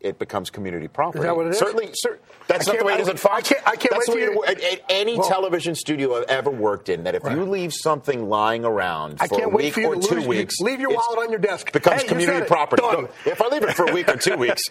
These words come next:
Speaker 1: you, you may have whatever's in there because I'm <laughs> hopefully, uh, I'm probably
Speaker 2: All right,
Speaker 1: gonna
Speaker 2: Ty,
Speaker 1: shuffle
Speaker 2: let's
Speaker 1: off this
Speaker 2: continue. What do
Speaker 1: mortal
Speaker 2: you wanna talk
Speaker 1: coil.
Speaker 2: about?
Speaker 1: All right, let's talk about, uh,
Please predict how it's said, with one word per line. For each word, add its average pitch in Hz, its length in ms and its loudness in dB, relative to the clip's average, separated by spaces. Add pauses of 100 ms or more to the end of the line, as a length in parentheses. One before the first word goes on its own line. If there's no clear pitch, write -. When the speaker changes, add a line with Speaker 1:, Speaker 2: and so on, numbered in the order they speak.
(140)
Speaker 1:
you, 156 220 -2
you 156 120 0
may 143 160 2
have 143 160 0
whatever's 120 380 2
in - 120 2
there 107 160 2
because 107 340 0 (120)
I'm 123 320 2 (260)
<laughs> - 260 -20
hopefully, 123 480 2
uh, 110 260 -2 (360)
I'm 117 120 -2
probably 139 240 2
Speaker 2:
All 220 160 2
right, 208 120 -2
Speaker 1:
gonna 185 160 0
Speaker 2:
Ty, - 40 -2
Speaker 1:
shuffle 160 240 0
Speaker 2:
let's 127 100 2
Speaker 1:
off 123 120 -2
this 120 160 0
Speaker 2:
continue. 151 180 0
What 120 80 2
do - 60 2
Speaker 1:
mortal 175 120 -2
Speaker 2:
you 143 80 2
wanna 131 80 0
talk 90 80 0
Speaker 1:
coil. 117 100 -6
Speaker 2:
about? - 120 -16
Speaker 1:
All 117 100 -2
right, 104 80 -2
let's 147 160 -4
talk 185 240 -4
about, 131 300 -2
uh, 117 200 2